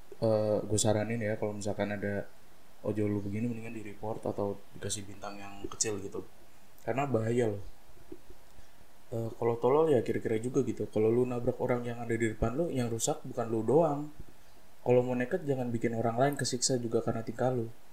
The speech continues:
Udahlah, santai gitu loh, nunggu lampunya hijau baru lu jalan.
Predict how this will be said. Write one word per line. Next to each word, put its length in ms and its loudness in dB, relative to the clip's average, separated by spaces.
Udahlah, 400 6
santai 480 6
gitu 240 4
loh, 160 2
nunggu 240 4
lampunya 400 4
hijau 320 4
baru 320 10
lu 160 8
jalan. 640 4